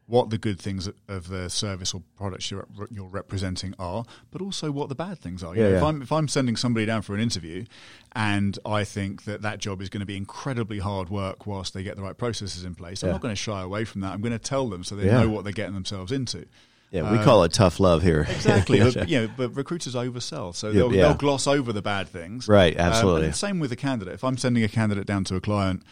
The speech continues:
Speaker 1: um, and that candidate's got sixty percent of the skills, I'm gonna tell the client what the forty percent
Speaker 2: Yeah,
Speaker 1: they don't have.
Speaker 2: right.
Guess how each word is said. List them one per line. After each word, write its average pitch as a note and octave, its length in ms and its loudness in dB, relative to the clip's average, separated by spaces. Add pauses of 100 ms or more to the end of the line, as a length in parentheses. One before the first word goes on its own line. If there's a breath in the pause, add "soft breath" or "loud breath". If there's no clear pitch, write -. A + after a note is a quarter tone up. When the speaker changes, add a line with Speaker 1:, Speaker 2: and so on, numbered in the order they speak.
(360 soft breath)
Speaker 1:
um, F#2+ 280 0
and G#2+ 100 2
that A2+ 140 0
candidate's G2 400 -2
got - 180 -8
sixty - 420 -4
percent F2+ 180 -6
of F2+ 60 -10
the F2+ 60 -8
skills, F2 400 -8
I'm A#2 100 -4
gonna C3 140 -2
tell B2 260 -4
the A2+ 120 -4
client G#2 300 -6
what G2 100 -12
the A2 60 -14
forty G#2 220 -8
percent B2+ 260 0
Speaker 2:
Yeah, - 40 0
Speaker 1:
they G#2 120 -2
don't A#2+ 300 2
have. G2 160 -6
Speaker 2:
right. G#2+ 280 4